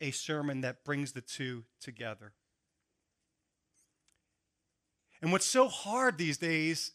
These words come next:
is that we are frenetically running from one thing to the next as ministers, from one task to the next, from Facebook to Twitter. You can't listen when you're on the run.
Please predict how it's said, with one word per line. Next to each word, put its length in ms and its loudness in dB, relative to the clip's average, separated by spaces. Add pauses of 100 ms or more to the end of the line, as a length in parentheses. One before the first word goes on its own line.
(140)
is 300 -2
that 320 2 (180)
we 440 -2
are 220 -2
frenetically 840 0
running 360 2
from 240 -2
one 220 2
thing 320 -2
to 100 -6
the 100 -2
next 460 -4 (180)
as 420 -4
ministers, 560 -4 (380)
from 180 4
one 180 6
task 480 0
to 60 -12
the 100 -4
next, 420 -6
from 240 -2 (260)
Facebook 840 0
to 80 -2
Twitter. 480 0 (2500)
You 120 2
can't 400 6
listen 460 4
when 140 0
you're 180 0
on 180 2
the 60 -4
run. 360 -2